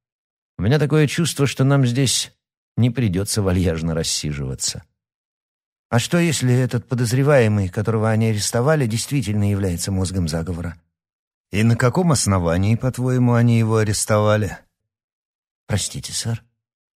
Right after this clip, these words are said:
выпрямился он в кресле. «Сам подумай, какие доказательства у них могут быть?» Убийство произошло в Калькутте.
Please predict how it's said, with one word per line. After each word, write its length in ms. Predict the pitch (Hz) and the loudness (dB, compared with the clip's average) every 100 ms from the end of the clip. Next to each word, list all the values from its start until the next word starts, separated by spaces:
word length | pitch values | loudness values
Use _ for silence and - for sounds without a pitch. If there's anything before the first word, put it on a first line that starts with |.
| - | -6
выпрямился 640 | 85 82 90 90 78 - | -4 -2 0 0 -2 -2
он 100 | 82 | -4
в 80 | 78 | -4
кресле. 500 | - 82 78 73 65 _ _ _ _ _ _ _ _ _ | -6 -6 -6 -8 -10 _ _ _ _ _ _ _ _ _
«Сам 260 | - - 131 | -6 -2 -2
подумай, 420 | 98 110 85 55 | -2 -2 -4 -6
какие 360 | - - 160 104 | -8 -6 -2 -2
доказательства 680 | 87 104 104 180 127 - 80 | -2 -2 -2 -2 -6 -8 -4
у 40 | |
них 180 | 110 127 | -4 -4
могут 280 | 98 113 98 | -6 -6 -8
быть?» 260 | - - _ _ _ _ _ _ _ _ _ | -12 -20 _ _ _ _ _ _ _ _ _
Убийство 460 | 120 165 208 - 101 | -4 -2 -2 -2 -4
произошло 440 | 95 90 90 165 | -2 -4 -4 -4
в 60 | - | -4
Калькутте. 600 | 90 71 - - - - | -6 -6 -12 -18 -18 -18